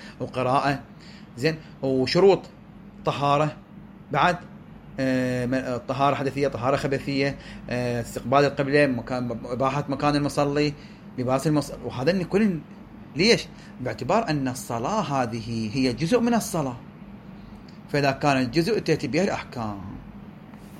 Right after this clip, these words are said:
طبعًا صرح في النصوص من أن صلاة الاحتياط إما نافلة أو متممة، هاي بالنصوص موجودة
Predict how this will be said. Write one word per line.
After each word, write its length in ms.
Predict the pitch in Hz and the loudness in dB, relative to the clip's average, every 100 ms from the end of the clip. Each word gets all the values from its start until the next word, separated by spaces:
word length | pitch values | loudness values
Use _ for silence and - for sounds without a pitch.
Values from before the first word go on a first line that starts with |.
| - - - - - | -16 -14 -12 -2 2
طبعًا 220 | 127 147 | 6 6
صرح 360 | 190 160 139 | 8 6 6
في 120 | 131 135 | 0 -2
النصوص 440 | 127 120 170 156 | -2 0 0 2
من 100 | 120 | 0
أن 220 | 139 135 | 0 0
صلاة 200 | 127 147 123 | 2 2 2
الاحتياط 480 | 101 - 143 123 | -2 0 0 2
إما 300 | 143 131 117 | -2 0 0
نافلة 400 | 117 156 165 190 | 2 4 6 6
أو 100 | 170 | 6
متممة، 560 | 131 131 151 135 117 120 - - - - - - - - - - - - | 4 4 4 4 2 -2 -6 -18 -20 -20 -20 -18 -18 -20 -20 -20 -18 -4
هاي 80 | 131 | 0
بالنصوص 380 | 175 208 - 151 | 4 2 2 2
موجودة 420 | 127 107 104 104 | 0 0 -4 -6